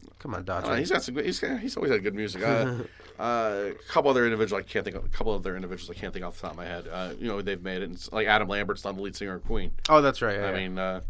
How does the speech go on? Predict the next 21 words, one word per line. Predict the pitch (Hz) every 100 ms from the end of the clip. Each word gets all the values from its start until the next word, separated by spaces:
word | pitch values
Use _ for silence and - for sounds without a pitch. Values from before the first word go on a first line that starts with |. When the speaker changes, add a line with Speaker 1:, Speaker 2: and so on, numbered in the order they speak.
| - - - -
Speaker 2:
you | 101
know, | 92
you're | 95
taking | - 98
over | 101 98
Freddie | 120 104
Mercury's | 113 120 98 92 85
job. | 90 90
I | 92
mean, | 92 90 - - - - - -
I | 90
mean, | 87 90
that's, | 95 104
like, | 90
basically, | 104 - 101
like, | 95 98
one | 92 104
notch | 101 101 -
short | 117 95
of | 90
somehow, | - 107 104